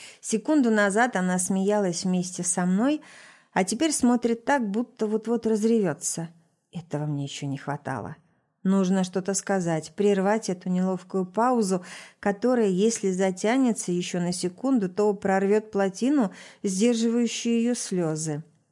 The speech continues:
А я не нанимался смотрителем за пандами, которые переворачивают этих неуклюжих животных при каждом неверном падении. Думай, Эзра, думай,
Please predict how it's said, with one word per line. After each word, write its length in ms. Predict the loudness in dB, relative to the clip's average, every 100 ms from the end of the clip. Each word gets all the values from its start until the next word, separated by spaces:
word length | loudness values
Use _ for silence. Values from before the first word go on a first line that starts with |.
| _ -2
А 80 | 2
я 160 | 4
не 160 | 6 4
нанимался 680 | 4 4 4 2 0 -4
смотрителем 840 | -4 0 0 2 0 0 -2 -2 -2
за 260 | 0 0
пандами, 580 | 2 2 4 4 2 0 -4 -14 -8
которые 580 | -4 0 2 4 4 2 -6 _
переворачивают 1000 | 2 6 8 8 6 6 2 0 2 0 0
этих 380 | 0 2 -2 0
неуклюжих 600 | 0 0 2 2 2 2
животных 580 | 2 4 2 2 0 0
при 100 | 0
каждом 420 | 2 2 2 2
неверном 440 | 4 4 2 2
падении. 600 | 0 0 0 0 -4 -8 -12 _ _ _ _
Думай, 580 | -2 0 2 2 2 2
Эзра, 420 | 0 0 2 2 2
думай, 600 | 2 0 0 0 -2